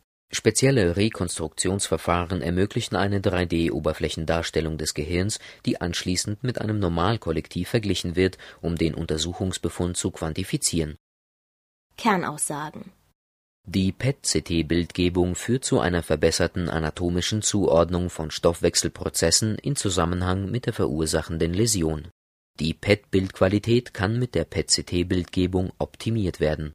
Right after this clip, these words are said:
Speaker 1: Die Zusammenschau beider Verfahren erhöht quer über die verschiedenen Tumorentitäten die Treffsicherheit der Befundung.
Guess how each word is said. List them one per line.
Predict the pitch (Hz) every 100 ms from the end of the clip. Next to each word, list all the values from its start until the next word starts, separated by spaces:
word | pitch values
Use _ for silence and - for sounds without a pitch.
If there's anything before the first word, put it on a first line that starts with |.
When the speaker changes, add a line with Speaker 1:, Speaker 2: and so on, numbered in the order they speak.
| _ _ _ _ _ _ -
Speaker 1:
Die | 104
Zusammenschau | - 104 127 147 - 78 78
beider | 82 90 104
Verfahren | - 98 107 107 110 113
erhöht | - 82 87 87
quer | - 85 92 127
über | - 85 78
die | 78
verschiedenen | 78 - 120 113 78
Tumorentitäten | - 107 107 78 78 78 82 90 82 - 117 120
die | 82
Treffsicherheit | - 85 85 - 85 85 82 82 92
der |
Befundung. | 101 123 98 85 82 78